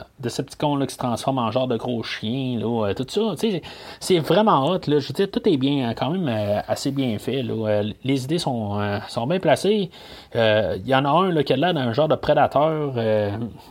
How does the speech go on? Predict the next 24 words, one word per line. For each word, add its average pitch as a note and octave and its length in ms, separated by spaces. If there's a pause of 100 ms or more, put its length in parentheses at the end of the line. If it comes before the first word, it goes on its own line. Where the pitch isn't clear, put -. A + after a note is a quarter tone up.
(400)
regarde, C3 260
c'est, - 240
c'est, G#2+ 380
euh, G2+ 360
tout, C#3 80 (100)
tout G#3 160
est B2 120
comme C#3+ 200
un A2 140
petit - 120
peu C#3 120
plus, E3+ 400
euh, G2+ 360 (1300)
le C3 100
côté D3+ 280
visuel, D3 460
là, B2 240
euh, G2+ 340 (460)
les C3 100
designs C#3 500
qu'on D3+ 140
appelle, D3+ 420
là, C#3+ 260
euh, G#2+ 420